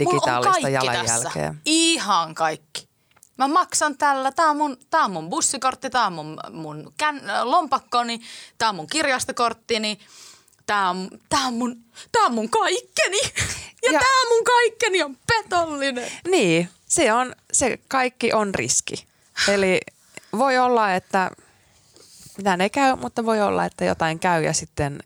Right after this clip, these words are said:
Speaker 2: jos käy, niin siihen tulee olla varautunut.
Speaker 1: Hei, sori jengi, tää on nyt todella jotenkin angstista ja nyt tulee varmaan paha mieli, mut me o-, ollaan hyvän asialla, eikö olla?
Speaker 2: Niin, rakkauden asialla.
Speaker 1: Niin, <laughs> rakkauden asialla, kyllä.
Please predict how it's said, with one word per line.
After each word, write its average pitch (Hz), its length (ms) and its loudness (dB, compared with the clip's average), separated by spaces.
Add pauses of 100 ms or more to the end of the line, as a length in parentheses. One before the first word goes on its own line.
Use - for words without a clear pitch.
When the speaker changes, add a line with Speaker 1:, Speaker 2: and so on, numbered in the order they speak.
(160)
Speaker 2:
jos 156 300 -4
käy, 139 260 -10
niin 139 220 -10
siihen 147 240 -4
tulee 147 220 0
olla 151 240 0
varautunut. 120 440 -4
Speaker 1:
Hei, 294 100 0
sori 370 380 0
jengi, 254 260 0
tää 294 200 2
on 269 120 0
nyt 247 160 -8
todella 247 340 2
jotenkin 175 380 -6
angstista 247 840 0
ja 269 80 0
nyt 415 200 -2
tulee 294 240 2
varmaan 247 400 0 (100)
paha 262 220 2
mieli, 226 280 0 (180)
mut 240 140 -4
me 320 120 2
o-, - 140 -4 (260)
ollaan 320 240 2
hyvän 339 240 0
asialla, - 500 -4 (480)
eikö - 220 -8
olla? - 200 -10
Speaker 2:
Niin, 185 180 -2
rakkauden - 500 -6
asialla. 190 420 -8 (300)
Speaker 1:
Niin, 294 220 -4 (460)
<laughs> - 460 -8
rakkauden 403 580 -4
asialla, 269 600 -6 (640)
kyllä. 220 340 -12